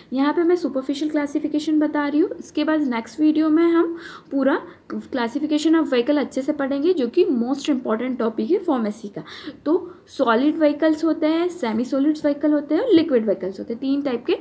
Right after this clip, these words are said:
vehicles होते हैं। Further divisions में next video में बताऊँगी। एक बार यूजेस मैं फिर से revise कर देती हूँ। For the preparation of mother tincture, mother solution and mother substances, triturations and potentizations,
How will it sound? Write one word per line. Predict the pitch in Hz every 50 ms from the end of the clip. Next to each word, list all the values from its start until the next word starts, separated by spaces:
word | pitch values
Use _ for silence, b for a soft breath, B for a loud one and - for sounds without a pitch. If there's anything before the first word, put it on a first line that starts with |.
| B B B B B B -
vehicles | 277 269 269 - 214 208 -
होते | 180 -
हैं। | 220 -
Further | 233 214 214 214 269
divisions | 269 277 302 302 285 302 311 320 320 311 -
में | 339 370 508 330
next | 277 233 226 - - 247
video | 269 254 277 294
में | 294 311
बताऊँगी। | 294 294 302 294 285 294 294 330 427 - B B B B B B B B
एक | 240 247 214 214
बार | 226 254 349 349 B B B B
यूजेस | 220 240 247 226 277 311 330 320
मैं | 330 339
फिर | 330 - 233 220
से | 220 277
revise | 269 269 277 269 285 302 285
कर | - 302 294
देती | 294 294 285 277 - 294
हूँ। | 302 320 403 - B B B B B B B B - 277
For | 269 294 277
the | 370 359 -
preparation | 277 214 - - 254 247 262 262 262 269 330 320 330 339
of | 311 254
mother | 214 196 196 220 247 247 - 311
tincture, | 294 294 285 320 330 349 349 302 226
mother | 202 196 226 254 269 277
solution | 294 285 277 302 302 302 339 330 349
and | 370 349 254
mother | 208 196 214 247 247 302
substances, | 294 294 - - 320 320 311 302 370 403 480 - - - _ _ _ _ _ _ - - - _ _ _ _ _ _ B B B B B B B B -
triturations | 254 254 214 220 - 311 311 339 349 330 330 - 370 359 370 359
and | 359 349 359
potentizations, | - 214 202 208 220 233 240 294 294 302 302 320 311 311 349 349 349 - - -